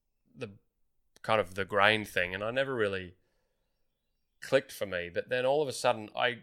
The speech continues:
kind of went through it one day, and I was like, "Right, I'm just gonna work out where twelve is in the book, like, in my head, and just, just watch where the putt breaks." And it's actually true. Like, a straight, a putt that looks straight at most of Augusta will kind of wanna go that way.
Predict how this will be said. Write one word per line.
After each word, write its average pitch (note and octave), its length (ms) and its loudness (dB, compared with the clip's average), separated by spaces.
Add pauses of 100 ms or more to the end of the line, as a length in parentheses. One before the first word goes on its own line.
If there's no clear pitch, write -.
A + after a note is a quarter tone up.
(180)
kind C3 160 0
of G#2+ 100 0
went A#2+ 260 2
through B2+ 240 0
it A#2+ 100 0
one A2 200 2
day, G#2 160 6
and G2+ 80 0
I G2+ 40 -2
was F#2+ 80 -6
like, G#2 140 2
"Right, G2+ 240 4
I'm A2+ 140 -2
just A#2+ 180 -8
gonna A2 140 0
work G#2+ 280 0
out B2 140 2
where A#2+ 100 2
twelve A2 320 -6
is G2 100 -12
in G#2 100 -8
the G2 60 -6
book, G2+ 240 -4 (420)
like, G#2+ 220 -6
in G#2 100 -6
my G#2 140 6
head, G2 300 2 (240)
and G#2 180 0
just, - 640 -8
just G#2+ 160 -12
watch A2 320 -4
where A2 100 -2
the G2+ 80 -4
putt - 300 -4
breaks." G2 300 -4
And A2+ 100 -4
it's - 160 -6
actually G2+ 380 -4
true. A#2 340 -2
Like, G2+ 160 -4 (380)
a - 60 -12
straight, C#3 440 -2
a B2 60 -20
putt - 240 -2
that C3+ 120 -4
looks B2+ 260 -2
straight A2 400 6 (720)
at - 100 -14
most A2 300 -4
of A2 60 -8
Augusta G2+ 400 0
will F#2+ 160 -14 (160)
kind C#3+ 320 2
of B2 140 -2
wanna A2+ 340 -2
go G#2 240 0
that G2 200 -2
way. G#1+ 260 -4